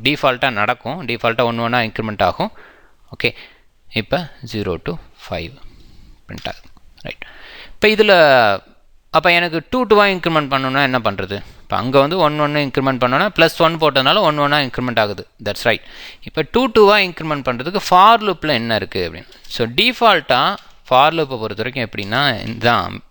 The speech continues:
நடக்கிறது. ஸ்டெப் ஒன் அப்படின்றது டிஃபால்ட். ஒன் ஒன்னா இன்க்ரிமெண்ட் ஆகுது. இது நம்ம கொடுத்தாலும் கொடுக்காட்டியும்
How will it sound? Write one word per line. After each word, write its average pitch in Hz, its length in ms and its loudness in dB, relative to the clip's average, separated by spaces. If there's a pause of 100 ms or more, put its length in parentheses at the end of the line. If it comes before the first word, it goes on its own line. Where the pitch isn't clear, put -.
(320)
நடக்கிறது. 90 400 -6
ஸ்டெப் - 420 -4
ஒன் 120 360 0
அப்படின்றது 101 580 -6
டிஃபால்ட். 120 480 0 (480)
ஒன் 156 240 2
ஒன்னா 160 260 2 (100)
இன்க்ரிமெண்ட் 117 400 -6
ஆகுது. 98 240 -2
இது 139 200 2
நம்ம 131 180 0
கொடுத்தாலும் 190 720 2
கொடுக்காட்டியும் 170 680 -2